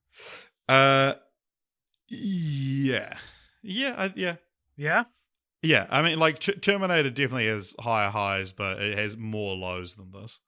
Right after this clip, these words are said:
Speaker 2: Absolutely. A-, okay. All right. Well, there it is. This is the twelfth best franchise we've watched. Richard,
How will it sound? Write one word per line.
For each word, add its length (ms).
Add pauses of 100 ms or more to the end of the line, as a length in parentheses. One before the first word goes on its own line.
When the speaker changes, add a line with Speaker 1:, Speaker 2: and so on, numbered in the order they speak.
(180)
Speaker 2:
Absolutely. 760 (560)
A-, 260
okay. 240 (300)
All 100
right. 180
Well, 100
there 220
it 60
is. 260 (240)
This 140
is 80
the 100
twelfth 520
best 240
franchise 500
we've 220
watched. 440 (500)
Richard, 680